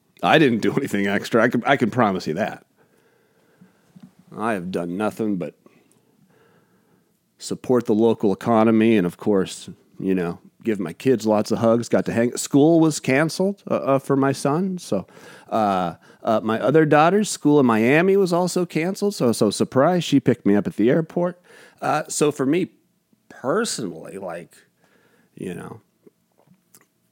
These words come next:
there's always, uh, there's always silver linings, unless, of course, you lost everything.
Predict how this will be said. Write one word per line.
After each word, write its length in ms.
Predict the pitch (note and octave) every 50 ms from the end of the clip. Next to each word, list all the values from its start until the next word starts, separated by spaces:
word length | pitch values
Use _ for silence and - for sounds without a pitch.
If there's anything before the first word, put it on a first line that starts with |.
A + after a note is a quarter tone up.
| _ _ _ _ _ _ _ _ _ _ -
there's 200 | - C3 B2+ B2
always, 500 | D3+ C#3+ D3+ D3 C#3+ B2+ B2 A#2+ G#2+ G#2+
uh, 320 | A#2 G#2 G2 F#2+ F#2 G#2 - _ _ _ _ _ _ _ _ _ _ -
there's 220 | G#2+ A#2+ A2 G#2+
always 340 | B2+ C#3 C#3+ C3+ B2+ A#2+ -
silver 340 | - - C3 B2 G#2 G#2 G#2
linings, 460 | A2 B2 C3+ C3+ A#2 A2 A2+ A#2 - -
unless, 320 | C#3+ D3+ D#3 E3 E3 -
of 120 | D#3+ B2
course, 340 | - - - E3+ C#3+ - -
you 80 | D3 C3+
lost 340 | B2+ A#2 G2 F#2+ - - D#3
everything. 580 | C#3 C3 G2+ D#2+ B1 - - - - - -